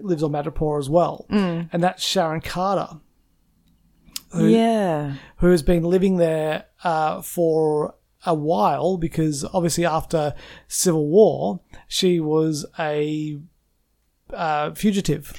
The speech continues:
Speaker 2: But why is she still a fugitive? That was one thing that never really washed with me because, one, she's, like, Peggy Carter's, what,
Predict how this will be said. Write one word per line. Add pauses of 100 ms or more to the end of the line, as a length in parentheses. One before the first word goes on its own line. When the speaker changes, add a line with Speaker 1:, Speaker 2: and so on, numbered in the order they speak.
(280)
Speaker 2:
But
why
is
she
still
a
fugitive?
That
was
one
thing
that
never
really (340)
washed
with
me
because, (300)
one,
she's,
like,
Peggy
Carter's,
what,